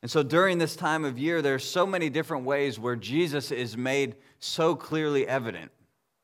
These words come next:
I wonder if you can think of any ways that you see Jesus clearly at Christmas.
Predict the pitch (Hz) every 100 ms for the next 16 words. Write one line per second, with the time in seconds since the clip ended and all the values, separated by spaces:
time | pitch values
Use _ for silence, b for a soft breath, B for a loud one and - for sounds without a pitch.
0 | _ _ _ _ _ _ _ _ _ _
1 | _ _ _ _ 117 147 147 139 147 139
2 | 139 117 - 143 127 113 131 139 135 131
3 | 123 117 101 113 110 131 135 127 - -
4 | 139 127 120 B B 98 120 147 143 120
5 | 110 110 - - - _ _ - - 151
6 | 156 147 135 127 123 - 127 110 - 73
7 | - -